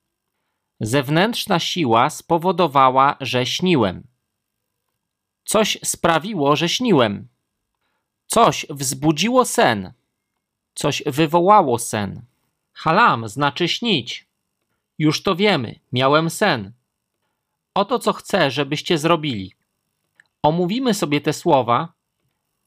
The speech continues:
i robimy przy tym takie ćwiczenie. Przyglądamy się kontekstowi, w którym używane jest to słowo sen. I sprawdzamy znaczenie tego słowa.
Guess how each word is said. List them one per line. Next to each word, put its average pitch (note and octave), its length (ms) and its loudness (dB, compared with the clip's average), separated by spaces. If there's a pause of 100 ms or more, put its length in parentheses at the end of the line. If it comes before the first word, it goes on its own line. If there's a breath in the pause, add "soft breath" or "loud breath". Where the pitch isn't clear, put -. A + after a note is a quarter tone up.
(160)
i C#3 120 0
robimy E3+ 460 2
przy C3+ 220 0
tym E3 300 2
takie A3+ 300 -2
ćwiczenie. A#2 640 -2 (1080)
Przyglądamy F3 760 0
się D3 300 0 (100)
kontekstowi, E3+ 920 0 (920)
w - 100 -20
którym E3 500 0
używane E3 680 2
jest C3+ 400 -2
to C#3 120 -2
słowo D#3 640 0
sen. A#2 500 -2 (1400)
I C#3+ 80 -4
sprawdzamy E3+ 720 -2
znaczenie G3+ 520 0
tego B2+ 240 -2
słowa. G#2+ 600 -6